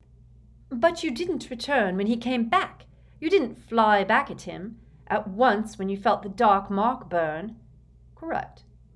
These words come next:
I returned two hours later. I returned on Dumbledore's orders." "On Dumbledore's?" she began in tones of outrage. "Think," said Snape, impatient again. Think. By waiting two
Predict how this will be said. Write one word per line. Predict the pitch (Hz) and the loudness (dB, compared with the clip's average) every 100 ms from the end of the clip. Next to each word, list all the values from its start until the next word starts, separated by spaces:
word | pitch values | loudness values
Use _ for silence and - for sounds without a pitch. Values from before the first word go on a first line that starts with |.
| - - - | -20 -4 4
I | 180 | 6
returned | 185 220 226 226 220 | 6 2 -4 -4 -4
two | 220 240 | -6 -2
hours | 226 226 233 | 0 0 -4
later. | 254 262 - - - - - - - - | -6 -8 -12 -20 -20 -20 -20 -20 -20 0
I | 185 | 2
returned | 180 190 - 254 151 147 156 - - | 2 0 -2 -4 -4 -8 -14 -20 -6
on | 180 170 - - | -6 -6 -10 -4
Dumbledore's | 220 175 143 135 139 - - - | -4 -4 -6 -8 -8 -10 -18 -6
orders." | 196 160 - - - - - - - - - - | -6 -6 -12 -20 -20 -20 -20 -20 -20 -20 -16 -14
"On | - - - | -14 -18 -8
Dumbledore's?" | 415 587 339 196 202 196 254 392 - - - - | -4 -2 0 0 2 4 2 0 -12 -20 -20 -20
she | - 180 | -14 -12
began | 160 156 143 143 | -10 -8 -8 -10
in | 165 | -14
tones | 165 190 165 156 | -12 -10 -8 -8
of | 147 | -8
outrage. | 139 143 143 147 - - - - - - | -8 -8 -10 -12 -16 -20 -20 -20 -20 -20
"Think," | - 330 311 - - - - - - | -6 0 0 0 -8 -20 -20 -20 -20
said | - 147 135 | -12 -12 -10
Snape, | 156 147 147 - | -10 -8 -10 -14
impatient | 156 147 151 135 139 | -14 -10 -8 -8 -12
again. | - 143 143 - - - | -12 -10 -12 -14 -20 2
Think. | 247 240 - - - - - - - - - - | 6 6 4 -8 -18 -20 -20 -20 -20 -20 -20 -2
By | 208 233 | 6 8
waiting | 214 247 269 - 247 233 | 8 4 0 -2 -4 -4
two | - 269 262 | -6 -4 -2